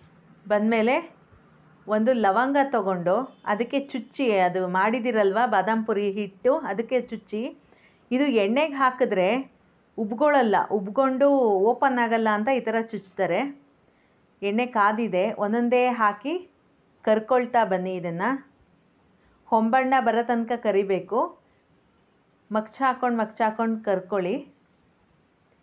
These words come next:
ಇನ್ನೂ ಆಗಬೇಕು ನೋಡಿ, ಕಲರ್ ಚೇಂಜ್ ಆಗಿದೆ ಈಗ. ಆಯಿತು ನೋಡಿ, ಈಗ ಹೊಂಬಣ್ಣ ಬಂತು.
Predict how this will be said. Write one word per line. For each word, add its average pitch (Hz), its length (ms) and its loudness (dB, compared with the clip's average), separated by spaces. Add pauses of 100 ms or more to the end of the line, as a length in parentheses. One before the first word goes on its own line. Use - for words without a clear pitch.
(120)
ಇನ್ನೂ 220 180 0
ಆಗಬೇಕು 214 560 0
ನೋಡಿ, 190 240 -4
ಕಲರ್ 226 400 0
ಚೇಂಜ್ 233 340 -2
ಆಗಿದೆ 196 440 0
ಈಗ. 165 120 -8 (920)
ಆಯಿತು 240 360 0
ನೋಡಿ, 175 280 -4
ಈಗ 160 200 -4 (360)
ಹೊಂಬಣ್ಣ 214 460 -2
ಬಂತು. 185 420 0